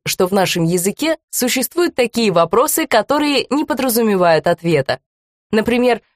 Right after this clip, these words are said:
"Откроешь форточку?" "Закроешь дверь?" Это полувопросы, полупросьбы – но на самом деле никто в ответ не говорит: "Да, я открою форточку".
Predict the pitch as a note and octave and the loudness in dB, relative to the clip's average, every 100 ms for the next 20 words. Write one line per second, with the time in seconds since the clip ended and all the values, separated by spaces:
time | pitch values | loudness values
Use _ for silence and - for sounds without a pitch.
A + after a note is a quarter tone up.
0 | - G#3+ - F#4+ D#4+ - F#3 - C#3 - | -2 -2 2 0 0 0 0 0 -4 -2
1 | B2 _ _ _ _ - A3+ F#4 F4+ A3+ | -6 _ _ _ _ -4 -2 2 0 0
2 | E3 C#3+ - _ _ _ _ _ - G3 | 0 -2 -4 _ _ _ _ _ -2 -2
3 | A3+ G#3+ C4 C4+ A3 F#3 F3 E3 D4 F#4+ | 0 -2 0 2 2 2 2 2 2 2
4 | - E3+ D3+ A3+ C#4+ D#4+ D4 A3 C#3+ C#3 | 2 0 0 0 0 0 0 2 0 -2
5 | C3 _ _ _ - A3+ A#3+ A#3 A3+ A3 | -2 _ _ _ -2 0 2 2 2 2
6 | G#3+ B3+ A3+ G3+ G3+ - A#3+ F#3+ F#3+ G#3 | 2 2 2 2 0 0 2 2 0 -2
7 | G#3+ G3+ F#3+ G3 A#3 - - F#3 F#3+ A#3 | 0 0 2 2 0 -4 -10 -2 2 4
8 | A#3+ - F3+ F#3+ G#3 - D#3 E3+ E3 - | 2 -2 0 2 2 0 0 2 0 0
9 | D3+ C#3+ C#3 - - | -2 -2 -4 -10 -12